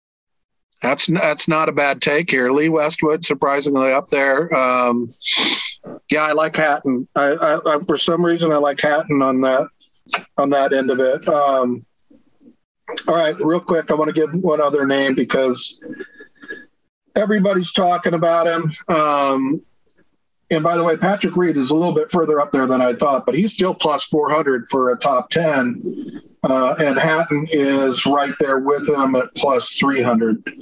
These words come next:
Um, I know you like Matt Fitzpatrick. You know, he played well, uh,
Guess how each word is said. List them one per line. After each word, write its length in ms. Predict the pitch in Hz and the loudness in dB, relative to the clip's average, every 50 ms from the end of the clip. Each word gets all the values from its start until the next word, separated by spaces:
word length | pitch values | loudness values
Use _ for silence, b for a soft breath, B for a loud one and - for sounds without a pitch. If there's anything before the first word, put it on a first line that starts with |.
| - - - - - - - - - - | -18 -18 -10 -10 -10 -10 -10 -8 -4 -2
Um, 640 | 151 131 123 120 120 117 120 117 117 117 120 165 - - - | 0 2 2 2 2 2 2 0 0 0 -2 -6 -6 -2 -2
I 80 | 180 214 | 0 2
know 80 | 302 | 2
you 160 | 330 311 320 339 | 2 2 0 0
like 240 | 330 294 247 - | 0 -2 -2 0
Matt 260 | 254 254 247 240 - - | -2 -2 -2 -2 -2 -2
Fitzpatrick. 800 | 220 220 - - - 208 202 202 208 202 - 160 143 139 135 - - - _ _ | -2 -2 -2 -2 -2 0 0 0 0 0 -2 -2 -2 -2 -2 -6 -10 -10 _ _
You 140 | 180 175 175 | -2 0 0
know, 100 | 170 156 | 2 0
he 100 | 180 190 | 0 0
played 400 | 185 - - 196 202 208 196 185 | -2 -2 -2 0 0 0 0 0
well, 500 | 185 170 170 165 160 165 170 170 214 - _ _ _ _ _ _ _ _ _ _ _ | 2 2 2 2 2 2 0 -2 -6 -12 _ _ _ _ _ _ _ _ _ _ _
uh, 440 | 165 151 143 143 139 135 135 143 151 | 0 2 2 2 2 2 0 0 -2